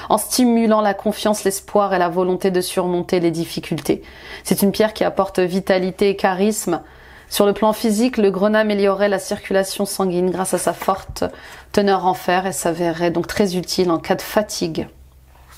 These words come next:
de jambes lourdes, de mains et pieds froids. Il relancerait la vigueur et la fougue physique. Si jamais vous avez des problèmes d'insuffisance veineuse et de, et de, et de, euh, circulation sanguine, les amis,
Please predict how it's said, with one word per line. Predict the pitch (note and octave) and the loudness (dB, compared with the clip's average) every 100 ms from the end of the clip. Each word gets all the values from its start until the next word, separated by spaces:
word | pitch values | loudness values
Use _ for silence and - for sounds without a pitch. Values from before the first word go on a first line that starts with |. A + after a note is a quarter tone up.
| - - - - - | -20 -20 -18 -10 0
de | F#3 | 2
jambes | E3+ F3 F#3+ | 2 2 2
lourdes, | E3+ F3 E3+ E3 F3 E3 - - - - - | 2 4 4 4 2 -2 -4 -12 -18 -10 -2
de | E3+ | 2
mains | E3 E3 | 4 4
et | E3 | 2
pieds | - D#3+ | 0 -4
froids. | - - D#3+ D3 | -2 -2 0 0
Il | D3 | 0
relancerait | F3 F#3 F3+ - F#3 | 2 2 2 0 0
la | F3+ | 0
vigueur | E3+ E3 F#3+ | -2 0 0
et | F3 | 2
la | E3 | 0
fougue | - F3+ | -2 -4
physique. | - F3+ D#3+ - | -2 -2 -2 0
Si | - | 0
jamais | F#3+ G3+ G3+ | 2 2 2
vous | F#3+ | 0
avez | E3+ | 0
des | E3+ | 0
problèmes | - F#3+ G3+ G3+ E3 - - - - - | 0 2 4 2 -2 -10 -20 -20 -20 -4
d'insuffisance | F3 F#3+ G3+ - A3+ A3+ G#3 G#3 G3 | 0 2 2 0 0 2 2 2 0
veineuse | F3 D#3 F#3 G3 G#3+ A3 | -4 0 2 4 2 2
et | F#3 | 0
de, | E3 E3+ D#3+ - - - | 0 -2 -2 -12 -20 -6
et | E3 | -6
de, | E3 E3 | -4 -2
et | - - F#3+ | 0 4 4
de, | F#3 F3+ F#3 | 4 2 2
euh, | F3+ D#3+ D3+ C#3+ C3+ G#2 - - - - G2 - | 2 0 -2 -2 -2 -2 -2 -2 -4 0 0 0
circulation | F#3+ A3 - A3 G3 A3 | 0 0 2 0 0 -2
sanguine, | G#3 G3 G#3+ | 0 2 2
les | A#3 G3 F#3 | 2 2 0
amis, | G3 A#3 A#3 | 2 2 0